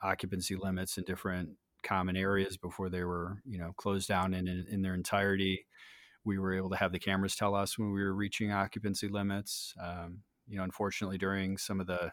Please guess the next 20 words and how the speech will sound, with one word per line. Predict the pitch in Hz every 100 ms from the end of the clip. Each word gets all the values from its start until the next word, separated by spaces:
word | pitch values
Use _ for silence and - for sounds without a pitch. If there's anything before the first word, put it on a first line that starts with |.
| - -
social | - 113 110 - 104
unrest | 101 98 95 92 -
that's | 104 -
happened | 104 92 - 98
in | 95
the |
last | 92 92 90 -
couple | 95 98
of | 95
months, | 95 92 - - - -
we | 98
also | 90 -
had | 92
those | 92
cameras | - 104 92 90
able | 95 92
to | 92
tell | 92 92 90
us | 90 87 -
when | 92 90 87 85